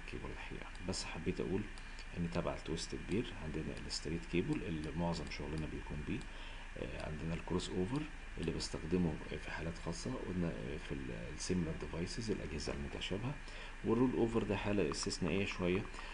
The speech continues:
بنستخدمه لما احب، آه، من بي سي اخش على سويتش او router عشان ابدا اعمل configuration عليه. ففي حاله زي كده نوعيه الكابل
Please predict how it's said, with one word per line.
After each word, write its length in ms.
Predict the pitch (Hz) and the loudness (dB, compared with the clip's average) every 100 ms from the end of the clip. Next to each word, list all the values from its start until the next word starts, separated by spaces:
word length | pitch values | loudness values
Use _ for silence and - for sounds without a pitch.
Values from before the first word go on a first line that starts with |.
| - - | -6 2
بنستخدمه 580 | 98 95 - - 98 92 | 2 2 0 2 4 6
لما 180 | 82 80 | 6 4
احب، 260 | - 92 - - - | 0 0 -2 -4 -2
آه، 140 | 82 | -2
من 340 | 82 85 87 85 | 0 4 4 4
بي 100 | 82 | 2
سي 360 | - 104 113 58 | 2 2 2 0
اخش 380 | - 95 - | 0 2 2
على 140 | 71 71 | 2 0
سويتش 320 | - 85 - | 0 -2 0
او 220 | - 69 | -2 2
router 340 | 82 110 - 147 - - - - 80 | 2 2 0 -2 -4 -8 -8 -6 -2
عشان 240 | - 90 | 2 6
ابدا 320 | 82 - - | 6 4 2
اعمل 200 | 82 82 82 - | 4 4 2 -2
configuration 640 | 73 71 76 87 95 76 | -2 0 2 4 2 0
عليه. 260 | 71 71 135 - - - - | 0 0 -2 -4 -8 -6 -2
ففي 200 | 95 87 | 0 0
حاله 200 | - 87 | 0 0
زي 160 | 82 78 | 0 2
كده 120 | 85 | 2
نوعيه 320 | 82 82 87 - | 4 4 2 2
الكابل 300 | 82 - | -2 -2